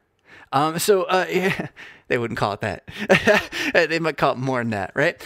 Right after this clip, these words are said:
And, and so somehow, because that's the water that we swim in,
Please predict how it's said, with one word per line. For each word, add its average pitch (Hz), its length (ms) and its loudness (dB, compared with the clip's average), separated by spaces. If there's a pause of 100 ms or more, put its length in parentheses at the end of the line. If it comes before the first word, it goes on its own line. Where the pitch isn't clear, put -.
(200)
And, 180 180 2
and 185 240 0
so 180 160 -2
somehow, 208 640 0
because 143 280 -4
that's 190 200 -2
the 269 100 0
water 170 380 2
that 151 140 0
we 131 160 -2
swim 123 360 -2
in, 98 220 -10